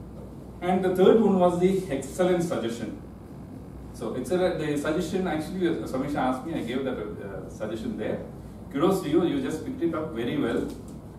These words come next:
Um, even I felt that, and, and because, because the summary was generalized instead of connecting to article.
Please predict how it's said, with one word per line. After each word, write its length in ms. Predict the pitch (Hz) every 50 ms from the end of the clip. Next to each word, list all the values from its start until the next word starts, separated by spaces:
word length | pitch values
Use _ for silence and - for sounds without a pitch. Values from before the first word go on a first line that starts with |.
| - -
Um, 440 | 104 107 107 104 104 104 104 101 - - - - -
even 160 | 113 117 117 117
I 180 | 120 120 123
felt 360 | 117 120 117 120 120 - - -
that, 160 | - - - - - - - - - - - - - -
and, 220 | - - - 101
and 220 | - - - - -
because, 200 | 110 107 - -
because 260 | - - 104 110 104
the 120 | 107 - 104
summary 240 | 104 110 117 117 110
was 160 | 107 101 -
generalized 680 | - 101 95 98 104 101 95 90 90 90 90 - - - - - - - - - - - -
instead 260 | - 104 104 - - 113
of 140 | 113 -
connecting 400 | - 104 101 104 104 107 107 98
to 140 | - 110 110
article. 340 | 110 101 101 98 - 101 95